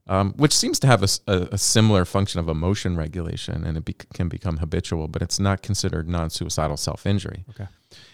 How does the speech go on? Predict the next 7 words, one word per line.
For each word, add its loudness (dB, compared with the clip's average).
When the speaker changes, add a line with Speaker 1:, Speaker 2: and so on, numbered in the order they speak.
Speaker 1:
We 2
consider 4
non-suicidal 4
self-injury -2
to -4
be -6
life-threatening -2